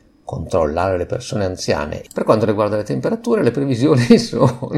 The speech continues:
e qua veramente non possi-, non, non sappiamo cosa, come commentare. Venticinque gradi verso il mattino, martedì sette gradi verso le dieci, ventinove gradi verso le quattordici,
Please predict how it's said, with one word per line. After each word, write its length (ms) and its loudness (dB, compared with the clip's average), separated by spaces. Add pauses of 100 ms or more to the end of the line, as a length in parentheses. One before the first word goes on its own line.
e 120 -8
qua 220 -6
veramente 640 -4
non 140 -4
possi-, 300 -6
non, 180 2
non 140 -2
sappiamo 480 2
cosa, 300 4
come 340 10
commentare. 760 4 (240)
Venticinque 560 2
gradi 260 4
verso 560 -2
il 60 -4
mattino, 480 0
martedì 320 0
sette 260 -2
gradi 260 -2
verso 220 -4
le 100 -4
dieci, 640 -2 (100)
ventinove 580 0
gradi 320 -4
verso 240 -4
le 80 -6
quattordici, 680 -8